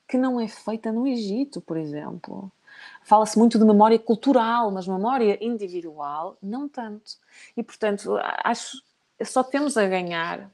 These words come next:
por nos abrirmos a, a outras ideias, a outras opiniões. Como o Renan disse, há diversidade, porque é isso que é importante. É importante termos pessoas de backgrounds diferentes, com ideias diferentes,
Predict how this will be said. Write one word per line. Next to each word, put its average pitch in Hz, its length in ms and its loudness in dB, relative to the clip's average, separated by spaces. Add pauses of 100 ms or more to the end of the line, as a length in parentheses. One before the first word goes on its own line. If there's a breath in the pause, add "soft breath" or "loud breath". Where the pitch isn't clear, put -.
por 190 240 -2
nos 185 240 -6
abrirmos 175 1040 -4
a, 165 280 -4
a - 20 -2
outras 170 360 -4
ideias, 180 460 -4
a 180 60 0
outras 175 220 -6
opiniões. 170 600 -10 (380)
Como 190 180 -4
o 175 60 -6
Renan 175 240 -4
disse, 180 320 -6
há 262 120 -6
diversidade, 196 800 0 (540)
porque - 340 -10
é 202 100 -2
isso 214 300 -2
que - 80 -6
é 208 40 -4
importante. 185 480 -6
É 185 40 -2
importante 196 480 -4
termos 196 220 -4
pessoas 180 480 2
de 160 320 -4 (180 soft breath)
backgrounds 180 680 2
diferentes, 165 720 -6
com 175 180 -4
ideias 175 600 0
diferentes, 165 720 -8